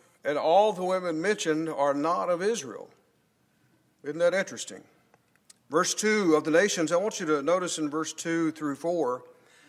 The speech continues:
how many times we're gonna see the word heart mentioned. Verse two, "Of the nations concerning which the Lord said unto the children of Israel, You shall not go among them, neither shall they come among you.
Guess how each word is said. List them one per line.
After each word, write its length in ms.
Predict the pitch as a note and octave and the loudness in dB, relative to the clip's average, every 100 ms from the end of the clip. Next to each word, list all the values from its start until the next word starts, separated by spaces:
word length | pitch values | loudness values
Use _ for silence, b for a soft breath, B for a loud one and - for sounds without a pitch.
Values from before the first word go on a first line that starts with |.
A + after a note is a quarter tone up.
| b | b
how 160 | - D#3+ | -4 -2
many 160 | G3 G3+ | 0 -2
times 340 | G3 F3+ D#3+ | -2 -2 -4
we're 80 | D#3+ | -2
gonna 160 | D#3+ | -2
see 180 | D3+ E3+ | -2 -4
the 120 | D3 | -4
word 260 | C#3+ D3 C3+ | -4 -4 -6
heart 560 | - D#3 C#3 G#2+ - - _ | -8 -2 -2 -4 -14 -20 _
mentioned. 520 | B2 B2+ - A2 - _ _ b b b b b b b b b b _ _ _ _ _ _ _ _ _ _ | -10 -10 -10 -16 -20 _ _ b b b b b b b b b b _ _ _ _ _ _ _ _ _ _
Verse 280 | C#3+ F#3 F3+ | -2 0 0
two, 360 | - G3 F#3 D#3 | -6 -4 -2 2
"Of 140 | E3 | 0
the 80 | D#3+ | 0
nations 540 | E3+ G3 G3+ F#3 F3 - | 2 2 2 -4 -6 -6
concerning 640 | E3+ - A#3 B3+ G#3+ C#3+ | -4 0 4 4 4 2
which 180 | D#3 D#3+ | -2 -2
the 60 | |
Lord 280 | E3 F3+ F#3 | -2 0 0
said 220 | - G3+ | -2 -2
unto 140 | F#3 E3+ | -4 -6
the 100 | E3+ | -8
children 300 | F3+ G3 F#3 | -6 -4 -4
of 100 | F3 | -2
Israel, 340 | G3+ G3 G#3 | -2 -2 -6
You 140 | F#3 G3+ | -4 -6
shall 260 | - G#3+ | -2 -2
not 320 | G#3+ C4 B3+ | 0 -2 -2
go 200 | D#3+ E3+ | -2 0
among 320 | D3+ D3+ D3+ C3+ | 2 2 0 0
them, 280 | D#3 F#3 | -4 -4
neither 300 | F3 G3 G3+ | -6 -6 -6
shall 240 | F#3+ G#3 F#3+ | -6 -2 0
they 140 | G3 | -2
come 240 | F#3+ G3+ G3 | -4 -2 -2
among 300 | G3 G#3 G3+ | -2 -4 -2
you. 360 | A#3 D3 G2 | -4 -4 -8